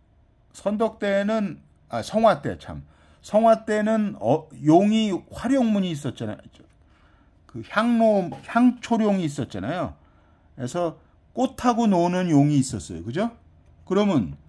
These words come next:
성화 때는 꽃하고 노는 용이 있었고, 홍-,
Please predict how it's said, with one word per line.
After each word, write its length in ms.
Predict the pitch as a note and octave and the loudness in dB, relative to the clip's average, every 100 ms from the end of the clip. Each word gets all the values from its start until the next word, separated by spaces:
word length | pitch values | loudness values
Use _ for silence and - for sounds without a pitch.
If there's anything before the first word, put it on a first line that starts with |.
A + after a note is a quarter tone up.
| _ _ | _ _
성화 380 | - A3 A#3 A3 | 0 4 6 4
때는 260 | A3+ A3 G#3+ | 0 -2 -4
꽃하고 420 | B3+ - A#3+ G#3+ | -6 -4 -4 0
노는 300 | F#3+ F#3 F3 | 0 0 0
용이 220 | D3 D#3+ | 0 0
있었고, 640 | C#3+ C#3+ - C3+ G2 D2 _ _ _ _ _ _ _ _ _ _ _ _ - | -4 -6 -6 -4 -4 -6 _ _ _ _ _ _ _ _ _ _ _ _ -16
홍-, 140 | - | -16